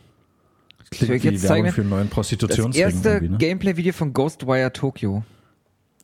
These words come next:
Speaker 1: Ghostwire Tokyo, okay. Hm.
Speaker 2: Geheimnisvoll
Speaker 1: Vom
Speaker 2: übernatürliches
Speaker 1: Titel her
Speaker 2: Tokio.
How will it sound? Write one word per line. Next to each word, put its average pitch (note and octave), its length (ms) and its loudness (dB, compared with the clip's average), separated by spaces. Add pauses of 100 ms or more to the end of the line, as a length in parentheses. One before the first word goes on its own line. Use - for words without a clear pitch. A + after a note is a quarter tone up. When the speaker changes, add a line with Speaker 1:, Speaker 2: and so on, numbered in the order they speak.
(100)
Speaker 1:
Ghostwire A2 420 0
Tokyo, - 380 -4
okay. F#2+ 480 -2 (1800)
Hm. C3 320 0 (1600)
Speaker 2:
Geheimnisvoll D#3+ 480 -2
Speaker 1:
Vom - 60 -4
Speaker 2:
übernatürliches D3+ 480 2
Speaker 1:
Titel B2+ 100 4
her B2 60 0
Speaker 2:
Tokio. C#3+ 340 -2